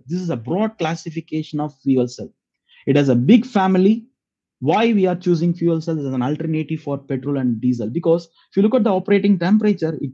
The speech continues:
varies from minus twenty degrees centigrade to greater than eight hundred degrees centigrade. Power application less than fifty watts to less than hundred megawatts. It can be applicable for both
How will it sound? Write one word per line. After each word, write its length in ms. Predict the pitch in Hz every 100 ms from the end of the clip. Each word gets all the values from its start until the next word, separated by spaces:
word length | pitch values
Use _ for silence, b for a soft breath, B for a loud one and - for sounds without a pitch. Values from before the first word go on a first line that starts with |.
| _
varies 280 | 143 156 180
from 160 | - 127
minus 380 | 120 190 226
twenty 280 | - 185 214
degrees 320 | 202 190 196
centigrade 460 | 175 180 165 170 175
to 200 | 156 160 _ _ _ -
greater 360 | 139 202 202
than 320 | 185 185 185 - -
eight 300 | 175 214 208
hundred 380 | 190 175 180
degrees 280 | 156 147 147
centigrade. 420 | 127 117 104 104 - _ _ b -
Power 260 | 185 226
application 720 | 208 180 202 196 202 208 180
less 160 | 165 170
than 200 | 196 180
fifty 300 | 196 - 190
watts 480 | 156 160 175 - _ _ _ -
to 180 | 143 135
less 220 | 156 175
than 160 | 180
hundred 380 | 156 147 180 196
megawatts. 600 | 151 139 131 123 156 - - _ _
It 120 | 139
can 180 | 139 143
be 100 | 143
applicable 480 | 131 143 160 151 156
for 180 | - 123
both 380 | 117 156 190